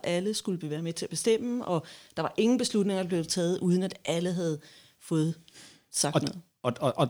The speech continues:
Speaker 2: og det havde sine gode ting. Altså, det gjorde
Speaker 1: Ja.
Speaker 2: jo, den musik, vi nu engang lavede, blev, som den blev. Men det blev også vores død.
Speaker 1: Mm.
Speaker 2: Fordi, øh, til sidst, så, øh, så ville hver især alt for meget det, som man egentlig brændte for.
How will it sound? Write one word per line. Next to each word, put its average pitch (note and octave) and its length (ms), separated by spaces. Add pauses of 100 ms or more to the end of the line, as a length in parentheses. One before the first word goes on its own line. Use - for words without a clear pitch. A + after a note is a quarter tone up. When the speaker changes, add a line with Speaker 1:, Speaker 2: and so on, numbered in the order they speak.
Speaker 2:
og C3+ 140
det E3 120
havde D#3 180
sine C#3 200
gode D3 300
ting. A2+ 180 (240)
Altså, G#2+ 180
det B2 160
gjorde C3+ 200
Speaker 1:
Ja. C#3+ 60
Speaker 2:
jo, C3+ 40
den A#2 240
musik, B2 340
vi B2+ 60
nu A#2+ 220 (240)
engang A2 320
lavede, G2+ 380 (200)
blev, B2 180
som A2+ 160
den - 120
blev. - 280 (240)
Men G2+ 160
det A2 100
blev A2 160
også B2+ 180
vores A#2+ 180
død. G#2+ 180 (480)
Speaker 1:
Mm. D#3 400 (560)
Speaker 2:
Fordi, A2+ 360
øh, G2+ 120
til C3 160
sidst, - 460 (140)
så, B2 460
øh, F2 240
så - 140
ville B2+ 320
hver B2 180
især G#2 480 (340)
alt C3 200
for D#3+ 100
meget A#2 340
det, A#2+ 160
som C3+ 140
man G#2+ 180
egentlig B2 180
brændte G#2 280
for. G#2 220